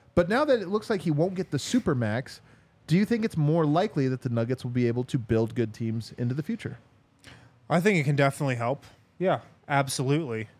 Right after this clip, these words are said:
Speaker 2: Um, look, the Nuggets aren't gonna have a lot of room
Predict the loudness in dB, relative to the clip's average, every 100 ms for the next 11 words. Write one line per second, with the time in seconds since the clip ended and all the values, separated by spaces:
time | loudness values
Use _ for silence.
0 | _ _ _ _ -8 0 2 0 -2 -8
1 | -12 -18 _ _ -8 -4 -2 2 2 4
2 | 2 2 2 2 0 0 0 2 2 2
3 | -2 -2 0 0 -4